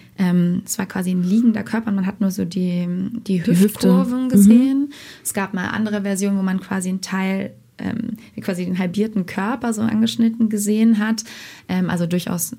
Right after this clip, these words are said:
Speaker 1: auch mit Brüsten und
Speaker 2: Mhm.
Speaker 1: Bauch
Speaker 2: Aber nackt
Speaker 1: und so.
Speaker 2: oder waren
Speaker 1: Nee,
Speaker 2: die
Speaker 1: nee,
Speaker 2: nee.
Speaker 1: nee, im, in einem, das waren so Bikini
Speaker 2: Mhm.
Speaker 1: slash Unterwäsche Teil.
Speaker 2: Okay, und das war problematisch?
Speaker 1: Genau, das wurde dann abgelehnt, ähm,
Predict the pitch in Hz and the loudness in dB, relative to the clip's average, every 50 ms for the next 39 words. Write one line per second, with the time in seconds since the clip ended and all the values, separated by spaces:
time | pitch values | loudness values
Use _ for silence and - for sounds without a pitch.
0 | _ - - _ - - 170 170 - - - - - 226 254 285 226 - - - | _ -18 -16 _ -6 -6 -4 -2 0 0 -2 -2 0 -2 -2 -2 -2 -6 -4 -2
1 | 190 185 185 185 180 196 208 196 196 220 226 233 202 196 196 202 202 196 190 190 | 0 0 2 2 4 6 8 8 10 10 8 8 6 4 2 2 2 2 4 4
2 | 196 208 254 196 185 180 - - 196 190 190 208 208 208 202 190 190 196 190 190 | 4 2 2 0 -2 -2 -2 -2 0 0 2 4 4 4 4 2 2 4 4 6
3 | - 190 180 180 175 190 185 175 175 - 185 180 185 190 - 180 180 175 175 180 | 6 4 4 4 4 4 6 6 4 2 2 0 0 0 -2 -2 0 0 0 0
4 | 180 175 175 175 175 175 180 175 - - 190 190 175 170 170 165 170 170 - - | 2 2 2 2 0 0 -2 -2 -4 -4 -4 -4 -4 -2 -4 -4 -6 -8 -6 -2
5 | - 185 180 175 175 180 180 - 175 170 - 208 196 208 226 240 254 254 - - | 0 0 2 2 0 0 0 -2 -2 0 2 4 6 8 8 8 6 4 -2 -8
6 | - - _ _ - - - 175 170 165 - 170 170 170 180 175 175 170 - - | -16 -20 _ _ -8 -6 -4 -2 -2 -2 -2 0 0 0 0 0 0 0 -2 -2
7 | - 180 180 190 - _ _ _ _ _ _ _ _ _ _ _ _ - - - | -4 -8 -14 -14 -16 _ _ _ _ _ _ _ _ _ _ _ _ -20 -20 -20
8 | - - - 190 175 180 180 180 185 208 - - - - - 202 180 - 190 185 | -14 -8 -4 -4 -2 -2 -2 -2 -4 -6 -10 -14 -6 0 2 2 2 4 2 2
9 | 180 175 185 - - 196 202 220 220 220 226 214 214 - 208 196 202 202 185 180 | 2 2 0 0 2 4 4 4 4 2 0 -2 -2 0 0 4 4 4 4 4
10 | 175 175 170 180 170 165 226 220 240 233 196 190 190 202 220 226 - - 240 254 | 2 2 2 2 2 2 2 2 2 2 2 0 0 -2 -2 -4 -2 -2 -2 -2
11 | 240 240 226 226 208 202 - - 240 254 - - - 285 269 262 277 277 285 285 | -2 -2 -2 0 -2 -2 -2 -2 -4 -6 -8 -8 -6 -4 -2 0 0 0 0 2
12 | 294 294 269 - - - 214 214 208 208 208 208 208 208 208 202 202 202 202 202 | 2 0 0 -2 -2 -4 -2 0 0 2 2 2 2 2 2 4 4 4 4 4
13 | 202 214 226 | 4 2 0